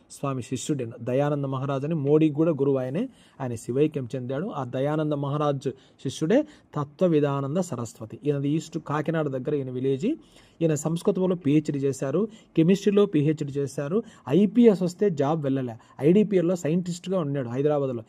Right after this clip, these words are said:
ఇండియన్ డ్రగ్స్ అండ్ ఫార్మాస్యూటికల్స్ లిమిటెడ్లో సైంటిస్ట్గా ఉన్నాడు. ఎంత మహానుభావుడు.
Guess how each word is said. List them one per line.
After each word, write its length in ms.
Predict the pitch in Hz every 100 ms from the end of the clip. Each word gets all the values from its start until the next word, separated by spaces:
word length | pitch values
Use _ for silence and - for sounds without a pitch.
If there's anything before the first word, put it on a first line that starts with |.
| _ 147
ఇండియన్ 400 | 147 160 175 131
డ్రగ్స్ 280 | 165 -
అండ్ 120 | 160 151
ఫార్మాస్యూటికల్స్ 800 | 131 147 147 147 143 147 143
లిమిటెడ్లో 480 | 135 135 139 156 240 233 - -
సైంటిస్ట్గా 640 | - 139 170 202 180 196
ఉన్నాడు. 280 | 165 143 131 - _ -
ఎంత 240 | 131 143 151
మహానుభావుడు. 720 | 127 127 180 185 170 147